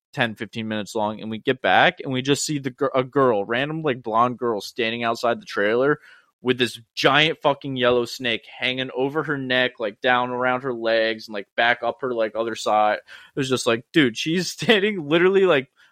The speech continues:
playing with death, just standing in between, like, a python like that. Like, this thing could have just choked her out any second, and she's just chilling, like, talking to people, like, showing people her <laughs> snake. I was like, "Where the fuck are we, dude?"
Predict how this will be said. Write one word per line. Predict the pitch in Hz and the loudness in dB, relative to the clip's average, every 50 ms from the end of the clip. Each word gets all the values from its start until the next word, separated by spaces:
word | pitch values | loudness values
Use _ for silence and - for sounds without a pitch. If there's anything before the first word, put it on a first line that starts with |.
| _ _ | _ _
playing | - - - 147 147 143 143 | -4 0 2 4 4 4 4
with | 139 131 123 120 | 2 0 2 4
death, | 131 120 110 101 - - | 4 6 6 4 2 -2
just | - 120 - | -2 -2 -2
standing | - - - 120 117 117 117 | 0 0 0 0 0 0 -4
in | 117 | -4
between, | 113 117 110 - 123 117 113 113 110 110 | -4 -4 -6 -4 -6 -4 -4 -4 -4 -2
like, | 104 104 101 - _ _ _ _ _ _ _ _ _ _ _ _ _ | -2 -2 -2 -4 _ _ _ _ _ _ _ _ _ _ _ _ _
a | - 123 | -6 -6
python | - - 117 113 107 - - 95 90 95 95 | 0 2 2 2 2 2 2 0 0 0 0
like | 85 87 85 - | -2 -4 0 2
that. | 92 80 73 - - _ _ _ _ _ | 2 2 2 2 -2 _ _ _ _ _
Like, | - 123 117 - | 2 2 2 2
this | 135 127 - | 0 0 0
thing | 156 143 | -2 -2
could | - - 143 | 0 -2 -2
have | 127 127 | -2 -4
just | 127 127 - _ | -8 -16 -20 _
choked | - 143 127 123 - | 0 0 0 2 2
her | 127 113 | 4 6
out | 110 107 104 98 - - _ | 6 6 6 4 2 -2 _
any | 113 117 113 104 | -4 -4 -4 0
second, | - 113 101 98 - 92 82 - | 2 2 2 2 0 -6 -12 -10
and | - 110 110 104 98 | -10 -8 -8 -8 -6
she's | - 110 104 101 | -6 -8 -8 -8
just | 101 98 - | -10 -16 -6
chilling, | - 120 104 92 92 92 95 | -2 -2 -2 0 -2 -2 -2
like, | 95 104 101 | -2 -2 0
talking | - - 104 98 - - 110 | 2 2 2 2 2 0 -6
to | 101 | -6
people, | - 104 101 92 - 95 101 | -2 -4 -4 0 0 2 4
like, | 98 98 98 92 - _ _ _ - - _ | 6 6 4 4 0 _ _ _ -20 -18 _
showing | - - 117 101 | 0 2 2 2
people | - 120 107 - 101 | 0 -4 -4 -4 -4
her | 110 107 92 | -4 -2 -4
<laughs> | |
snake. | - - 107 107 - - - - - - - - - 311 277 - - | -4 -4 -4 -4 -4 -4 -6 -8 -10 -14 -18 -16 -16 -16 -4 2 4
I | 247 220 208 | 4 4 4
was | - 214 - | 2 -2 -2
like, | 233 - 190 - - | -2 -2 -2 -6 -2
"Where | - 240 247 | 0 0 2
the | 254 247 - | 2 -2 0
fuck | - - 185 - - | 2 2 2 2 4
are | - 143 147 - 127 | 2 2 2 2 -2
we, | 127 131 | -6 -6
dude?" | 113 - 113 113 117 135 | -4 -4 -4 -4 -4 -8